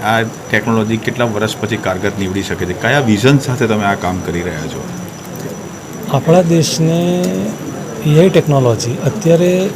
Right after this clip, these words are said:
Speaker 2: જેટલા પણ ઇન્સ્ટ્રુમેન્ટ્સ આપણે વાપરીએ છીએ, ખેતીમાં, અ, પાક ઉગશે કે નહીં ઉગે, કે જમીનની ફળદ્રુપતા કેટલી છે, એમાં કયા પ્રકારનો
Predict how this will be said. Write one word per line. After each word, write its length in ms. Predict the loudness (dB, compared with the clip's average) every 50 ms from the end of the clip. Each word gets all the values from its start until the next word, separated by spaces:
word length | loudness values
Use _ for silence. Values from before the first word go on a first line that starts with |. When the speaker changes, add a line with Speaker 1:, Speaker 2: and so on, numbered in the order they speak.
| 0
Speaker 2:
જેટલા 380 | -2 -2 -2 0 -2 0 0 0 2
પણ 140 | 2 2 4
ઇન્સ્ટ્રુમેન્ટ્સ 600 | 4 2 2 2 4 4 4 4 4 2 0 0
આપણે 200 | 0 2 2 2
વાપરીએ 480 | 0 2 0 0 0 0 2 2 0 0
છીએ, 220 | 0 0 -2 -2 -2 -2 -6 -8 -8 -8 -8 -8 -8 -8 0
ખેતીમાં, 1040 | 2 2 2 4 4 2 4 4 4 4 4 4 2 2 2 2 0 0 0 0 -2 -4 -6 -8 -8 -8 -6 -4 -2 0 0 0 2 2 0 -2
અ, 40 | -4 -6 -2 2
પાક 200 | 4 4 4 2 0 -6 -14 -14 -14 -14 -14 -14 -14 -8 -2 -2
ઉગશે 340 | 0 2 2 4 4 4 4
કે 160 | 6 4 4
નહીં 280 | 6 6 4 4 4
ઉગે, 280 | 4 2 4 4 4 4 4 0 -6 -10 -12 -12 -12 -12 -12 -12 -12 -12 -10 -2
કે 320 | 0 2 2 4 2 2
જમીનની 640 | 0 0 0 2 4 6 6 6 6 6 6 4 2
ફળદ્રુપતા 680 | 2 0 0 0 2 4 2 2 2 0 -2 -4 -4 -4 -4 -6 -10 -12 -12 -10 -2 0
કેટલી 340 | 0 0 2 2 4 4 4
છે, 420 | 4 2 0 -2 -2 -4 -4 -2
એમાં 240 | 0 0 0 0 -2
કયા 240 | 0 0 2 2 2
પ્રકારનો 540 | 2 0 -2 0 2 0 0 2 2 0